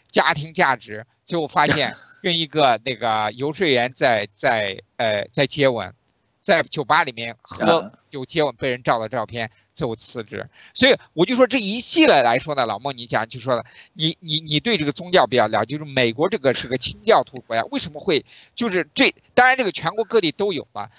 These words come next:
Speaker 1: 而最后特别集中些，不仅是这个性侵，而且都是这个，这个，这种表现方式都是比较极端的，
Speaker 2: 有点变态的。
Speaker 1: 都变态，
Speaker 2: 啊。
Speaker 1: 比如说，呃，那个恋童啊，
Speaker 2: 啊。
Speaker 1: 这个是这个，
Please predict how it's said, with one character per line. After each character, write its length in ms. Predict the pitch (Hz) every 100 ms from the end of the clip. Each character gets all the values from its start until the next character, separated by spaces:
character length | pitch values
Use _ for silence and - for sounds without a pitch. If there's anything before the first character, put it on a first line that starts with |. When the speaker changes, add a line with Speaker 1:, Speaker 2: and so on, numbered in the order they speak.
| _
Speaker 1:
而 100 | -
最 220 | 220 - 285
后 180 | 214 - _
特 220 | - 294
别 100 | 208
集 220 | 196 196
中 180 | 185 202
些， 160 | 185 160
不 180 | - 294
仅 160 | 160
是 120 | 135
这 80 | 175
个 100 | 139
性 240 | - 262 160
侵， 160 | - 175
而 100 | 180
且 80 | 165
都 140 | 175
是 200 | 156 135 - - - -
这 100 | 175
个， 160 | 151 139
这 180 | -
个， 100 | 139 139
这 80 | 220
种 80 | 175
表 240 | - 120
现 240 | 127 254 190
方 220 | 240 240
式 120 | 214
都 160 | 135 143
是 140 | 139
比 140 | -
较 120 | 143 123
极 260 | - 139
端 180 | 143 175
的， 60 | 139
Speaker 2:
有 60 | 117
点 100 | -
变 220 | 165 135
态 280 | - 123 76
的。 100 | - _ _
Speaker 1:
都 160 | - 190 -
变 120 | 196 185
态， 100 | 165
Speaker 2:
啊。 60 | -
Speaker 1:
比 80 |
如 80 | 147
说， 240 | 131 151 143 _
呃， 100 | 110 117
那 80 | 131
个 80 | 127
恋 220 | 156 165
童 320 | 127 - 120
啊， 480 | 147 151 147 147 147 -
Speaker 2:
啊。 240 | - 104 76
Speaker 1:
这 60 | 156
个 160 | 135
是 380 | 131 - 147 127
这 160 | 117 127
个， 540 | 117 110 107 107 107